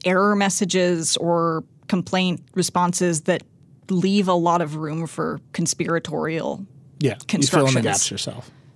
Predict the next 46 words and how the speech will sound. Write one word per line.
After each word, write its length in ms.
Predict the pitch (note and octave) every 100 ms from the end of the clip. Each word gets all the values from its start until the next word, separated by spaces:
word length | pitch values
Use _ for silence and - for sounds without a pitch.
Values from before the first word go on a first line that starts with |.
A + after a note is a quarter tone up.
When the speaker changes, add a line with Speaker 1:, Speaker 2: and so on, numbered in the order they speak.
| -
Speaker 1:
Yeah, 120 | A3+ F#3
because 280 | B3 E4+
it's 180 | F#4 -
genuinely 480 | - G#4 E4+ D#4+ C#4
bad. 360 | C4+ A#3 E3 - -
It's 160 | B3
ridiculous 460 | D4+ F4 - F3 D3+
sometimes. 520 | - - - - - -
Speaker 2:
So 140 | - B3+
I 100 | B3
think 140 | F4
that's, 180 | A3 -
like, 120 | F3+
a, 140 | D3 -
a 80 | C#3+
main 560 | C#3+ C#3+ C3+ C3 A#2 - _ -
point. 320 | - D#3 C#3+
I, 60 | C#3+
I 180 | D3+ D#3+
think 220 | E3+ D#3 _ _ _ _ _ _ -
the 280 | D#3 C3+ A#2 _ _ _
Hawley's, 460 | - E3 D3+ D3 C#3+
like, 180 | C3 A#2+
Section 300 | D3 - C#3
two 140 | E3
thirty 260 | D#3+ A#3 G#3
bill 500 | F#3 F3 E3+ E3 D#3+ - -
kinda 180 | - E3
gets 200 | D#3 D3+
at 80 | D3
this. 360 | D3 C#3+ - -
You 140 | C#3+ C3+
hear 160 | D#3
this 120 | C#3+
from 220 | - C3 A#2
a, 120 | C3 C3
a, 20 | _ - - -
all 220 | C3 D3
sides. 560 | - C3 A#2+ A#2 A#2 - - - -
These 140 | D3+
companies 280 | - F3+ D#3+
are 60 | C#3+
not 160 | C3 A#2
nearly 500 | B2+ C3+ C3+ A#2 G#2
transparent 500 | - G2+ - F#2 F2
enough, 360 | E2 E2 -